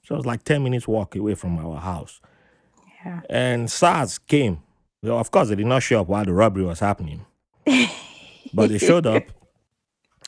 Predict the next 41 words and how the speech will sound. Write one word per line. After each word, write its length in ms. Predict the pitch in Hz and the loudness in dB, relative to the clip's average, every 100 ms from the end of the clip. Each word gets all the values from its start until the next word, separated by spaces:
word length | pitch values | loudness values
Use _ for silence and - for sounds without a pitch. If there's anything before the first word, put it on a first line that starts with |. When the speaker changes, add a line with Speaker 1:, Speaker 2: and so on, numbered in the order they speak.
| - | -6
Speaker 1:
after 420 | - 143 - 135 139 | 0 2 4 4 4
the 120 | 117 | 2
robbery. 500 | 110 120 85 90 107 - _ | 4 2 0 -4 -4 -10 _
So 180 | - 147 | -2 0
the 100 | 135 | 4
whole 240 | 220 214 | 4 4
Speaker 2:
Yeah. 280 | 151 139 139 - | 0 -4 -6 -10
Speaker 1:
area 280 | - 185 165 | -12 -6 -4
was 160 | 139 - | -4 -4
quiet. 500 | - 214 175 101 - | 2 4 2 0 -6
It 60 | |
was 160 | 120 120 | -8 -8
just 380 | - 226 190 - | -4 -4 -4 -6
eerily 340 | 156 170 175 160 | 0 0 0 -2
quiet. 440 | - 170 110 85 | -2 -2 -2 -6
And 140 | 131 131 | -10 -10
I 60 | |
was 160 | 139 - | -10 -10
like, 180 | 135 - _ - - _ | -12 -12 _ -20 -20 _
"Why 200 | - 392 403 | 0 2 4
is 60 | |
this 120 | 381 | 0
place 260 | - 226 156 | 0 2 2
quiet? 440 | - 151 139 95 | 4 2 2 0
You 80 | 110 | -2
know, 120 | 135 190 | -2 -2
it's 100 | 160 | -2
just 240 | 247 - | -4 -2
weird." 320 | 139 107 76 - _ _ _ - | -2 -2 -4 -16 _ _ _ -10
It 20 | |
was 220 | 131 131 | -8 -4
like 180 | 135 139 | -2 -2
Speaker 2:
Yeah. 60 | 175 | 0
Speaker 1:
eight, 140 | 233 - _ _ - | -2 -4 _ _ -8
uh, 200 | 156 135 | -4 -2
probably 380 | 131 285 277 - | -2 -2 -2 -2
eight 140 | 190 127 | -2 -2
or 60 | |
nine 240 | 123 143 139 | -2 0 -2
P 140 | 135 | -2
M. 160 | 95 | -6